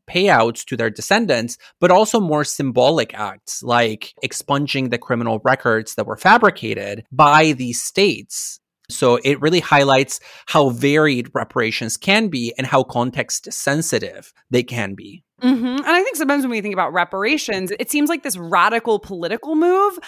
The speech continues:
Speaker 2: But, like, in the case that you just mentioned, David, of those who were disappeared in Latin America,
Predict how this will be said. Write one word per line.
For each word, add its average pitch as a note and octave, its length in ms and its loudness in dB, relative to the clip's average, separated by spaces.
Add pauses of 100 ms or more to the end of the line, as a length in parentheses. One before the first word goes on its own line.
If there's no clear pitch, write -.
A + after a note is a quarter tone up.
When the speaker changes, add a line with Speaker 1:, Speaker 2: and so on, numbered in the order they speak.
(140)
Speaker 2:
But, D#4+ 100 2
like, D#4+ 300 2
in D4+ 100 2
the D#4 80 4
case F#4+ 300 -2
that C4+ 160 -2
you B3 100 -4
just A3 240 -4
mentioned, G#3 760 -2
David, F3+ 440 -2
of F3 180 -2
those G3+ 220 0
who A3+ 100 -6
were F3+ 160 -4
disappeared G#3 800 -4
in F#3+ 140 -6
Latin F#3 240 0
America, F#3+ 640 0